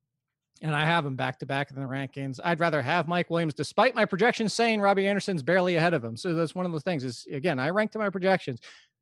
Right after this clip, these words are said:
I'm gonna draft Mike Williams, uh, because I think Mike Williams is a terrific talent that people forgot about. Go back to that draft, and people were arguing that he might be the better wide receiver than Corey Davis in that draft. And to date,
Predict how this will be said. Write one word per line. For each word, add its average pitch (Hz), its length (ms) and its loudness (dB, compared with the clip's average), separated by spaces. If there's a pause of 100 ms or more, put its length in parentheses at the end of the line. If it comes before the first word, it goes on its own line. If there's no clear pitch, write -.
(140)
I'm 185 280 6
gonna 190 160 6
draft 175 320 4
Mike 143 220 -2
Williams, 123 400 -6
uh, 160 160 0 (120)
because 160 720 0
I 156 140 0
think 160 260 -4
Mike 151 220 -2
Williams 190 260 0
is 135 120 -10
a 147 60 -4
terrific 170 360 -4
talent 160 220 -2
that 135 100 -2
people 156 240 -4
forgot 160 380 0
about. 139 300 0 (320)
Go 185 120 4
back 185 240 0
to 175 80 -8
that 147 200 -2
draft, 156 420 0 (140)
and 156 140 -2
people 175 220 2
were 151 260 2
arguing 160 580 2 (220)
that 190 120 4
he 247 200 2
might 180 220 2
be 170 120 2
the 147 80 0
better 151 220 4
wide 147 180 2
receiver 147 280 -2
than 139 100 -2
Corey 151 260 0
Davis 147 320 0
in 147 60 -4
that 127 180 -4
draft. 135 300 0
And 165 120 -4
to 175 100 -4
date, 277 380 4